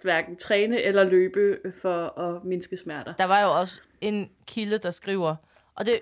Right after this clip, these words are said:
Speaker 2: det synes jeg var smukt, så derfor har jeg markeret det her. "Og så sluttede en Lindstrøm sig af husende syge til den forgyldte ungdom på gymnastikbanen. Og jeg kan lige se de her gamle,
Speaker 1: <laughs>
Speaker 2: pruttende, spedalske mænd, der kommer løbende, mens de her unge, fedte mennesker."
Speaker 1: Åh, Gud.
Speaker 2: Ja.
Speaker 1: Jamen,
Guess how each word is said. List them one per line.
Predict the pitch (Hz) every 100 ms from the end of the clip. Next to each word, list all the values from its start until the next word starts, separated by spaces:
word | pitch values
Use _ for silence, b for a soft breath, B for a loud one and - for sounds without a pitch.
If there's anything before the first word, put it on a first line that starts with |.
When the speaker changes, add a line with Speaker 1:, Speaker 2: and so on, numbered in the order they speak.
| -
Speaker 2:
det | 269 220
synes | 233
jeg | 185
var |
smukt, | 160 175 165 -
så | - 190
derfor | 196 190
har | 170
jeg | 165
markeret | 170 226 185
det | 165
her. | 147 - b b b b
"Og | - 226 233 214 _ -
så | - 254
sluttede | - 226 208 208
en | 214 208
Lindstrøm | 196 254 - - 196 196 -
sig | 202 170 -
af | 180 - _
husende | 240 262 254 - 202
syge | - 214 208
til | 208 208 190
den | 185
forgyldte | - 190 _ - 233 190 185
ungdom | 170 196 185 -
på | 190
gymnastikbanen. | 185 175 165 - 180 - 151 151 151 151 _ _ _ -
Og |
jeg | 214
kan | 220
lige | 220 240
se | - 294 269
de | 226
her | 233 247
gamle, | 214 226 262
Speaker 1:
<laughs> | -
Speaker 2:
pruttende, | - 269 - 220
spedalske | - 190 226 226 262 190
mænd, | 208 214
der | 202
kommer | - 185 175
løbende, | 185 214 208
mens | 190 175
de | 214
her | 202
unge, | 180 202 226
fedte | - 220
mennesker." | 240 233 - - 240
Speaker 1:
Åh, | 240 -
Gud. | 220 208
Speaker 2:
Ja. | 208 247 214 - B B _ _ _ 208
Speaker 1:
Jamen, | 185 190